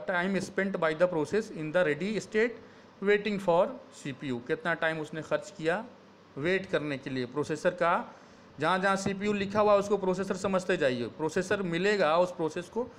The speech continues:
कितना wait किया, Waiting time है वो। अब आम तौर पर जो सवाल आते हैं, मैंने जितना भी अभी आपके screen पर दिख रहा है, arrival, exit, इन पर नहीं, मैंने bus time पर कुछ जगहों पर सवाल देखा है। इसके अलावा मैंने और, क्योंकि मैंने काफ़ी सारे एमसीक्यू देखे हुए हैं operating system के,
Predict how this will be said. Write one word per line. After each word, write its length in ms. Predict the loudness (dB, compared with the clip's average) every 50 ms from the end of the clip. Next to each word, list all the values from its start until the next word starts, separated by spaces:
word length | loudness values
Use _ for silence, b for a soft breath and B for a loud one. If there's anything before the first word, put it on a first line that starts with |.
| B B B -4
कितना 280 | -4 -2 0 2 2 4
wait 260 | 4 2 0 0 -2
किया, 280 | -8 -12 -8 -8 -8 -4
Waiting 400 | -2 -2 0 0 0 -2 -2 -2
time 180 | -2 -2 -2
है 140 | -4 -6 -8
वो। 160 | -8 -10 -12 -14 -18 -20 -20 -20 -20 B B B B B B B B B B B
अब 100 | -4 -2
आम 360 | 0 2 4 4 4 4 4 4
तौर 140 | 4 4
पर 120 | 4 2 2
जो 100 | 2 2
सवाल 420 | 2 2 4 4 4 4 4 4
आते 260 | 2 0 0 -2 -4
हैं, 180 | -4 -4 -4 -2
मैंने 260 | -2 -2 -2 -2 -4
जितना 340 | -4 -6 -10 -8 -4 -2 -2
भी 120 | 0 0
अभी 140 | 0 0 0
आपके 260 | 0 -2 -2 -2 -4
screen 360 | -6 -6 -6 -6 -6 -4 -4 -2
पर 140 | -2 -2
दिख 240 | -2 -2 -4 -6 -2
रहा 120 | 0 0 2
है, 80 | 2
arrival, 480 | 2 2 0 0 0 0 0 0 0 0
exit, 320 | -4 -6 -6 -6 -6 -6 B B B B B B -2
इन 180 | 0 0 2 2
पर 140 | 2 2
नहीं, 300 | 2 0 -2 -2 -4 -6 -10 -14 B B B B B B -10 -4
मैंने 280 | -2 0 2 2 0
bus 420 | 0 0 0 2 2 2 2 0 -2
time 220 | -2 0 0 -2 -2
पर 160 | -4 -4 -6
कुछ 220 | -4 -6 -6 -4
जगहों 300 | -2 -2 -2 -2 -2 -4
पर 140 | -4 -4 -6
सवाल 420 | -8 -4 -2 0 2 2 2 0 -2
देखा 380 | -4 -6 -8 -6 -6 -6 -6
है। 160 | -6 -6 -10 -12 -16 -20 -20 -20 -20 -20 -20 -20 -20 -20 -20 -20 -20 -20 -20 -20 -20 -20 -20 -20 -20 -20 -20 -20 -20 -20 -20 -20 -20 -20 -20 -20 -20 -20 -20 -18 -2 0
इसके 300 | 0 0 0 0 2 4
अलावा 260 | 4 6 6 6 4
मैंने 200 | 4 2 2 2
और, 240 | 4 4 4 2 0
क्योंकि 280 | -2 -6 -8 -6 -4 -4
मैंने 300 | -2 -2 -2 -2 -2 -4
काफ़ी 520 | -6 -6 -2 0 2 2 2 2 0 0
सारे 220 | 2 2 2 2 2
एमसीक्यू 400 | 0 0 -4 -6 -6 -4 -6 -4
देखे 300 | -4 -4 -4 -2 0 0
हुए 140 | 2 2
हैं 80 | 2 2
operating 340 | 2 2 0 -2 -4 -6 -8
system 300 | -10 -10 -8 -8 -8 -8
के, 220 | -8 -8 -8 -10